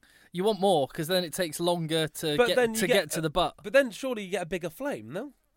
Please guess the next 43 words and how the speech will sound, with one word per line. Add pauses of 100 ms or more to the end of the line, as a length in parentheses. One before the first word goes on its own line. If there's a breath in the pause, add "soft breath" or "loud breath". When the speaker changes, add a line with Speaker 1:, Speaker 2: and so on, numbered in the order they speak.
(140)
Speaker 2:
A
bigger,
more
Speaker 1:
Oh,
Speaker 2:
aggressive
Speaker 1:
I'd
Speaker 2:
flame.
Speaker 1:
not
thought
of
that. (340 loud breath)
We
need
a
scientist. (240 soft breath)
Speaker 2:
Let's
get
Phil
in
here.
We'll,
uh,
Speaker 1:
Yeah,
if
Phil
was
here,
he'd
be
able
to,
he'd
have
some
stats
on
this. (380 loud breath)
Speaker 2:
So
what's
our
tour
story
f-,